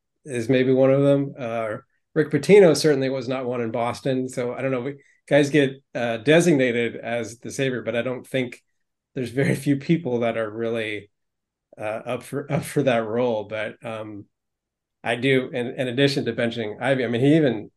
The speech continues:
he benched Ausar Thompson, or has him coming off the bench, and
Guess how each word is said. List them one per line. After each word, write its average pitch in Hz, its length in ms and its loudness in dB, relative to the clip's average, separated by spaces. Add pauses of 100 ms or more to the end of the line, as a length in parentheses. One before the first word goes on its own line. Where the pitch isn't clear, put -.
(100)
he 123 100 -8
benched 135 480 -2 (600)
Ausar 123 360 -2
Thompson, 123 720 2 (920)
or 123 180 -4
has 127 240 2
him 123 100 2
coming 127 200 0
off 113 140 0
the 117 60 -8
bench, 131 420 0
and 104 200 -4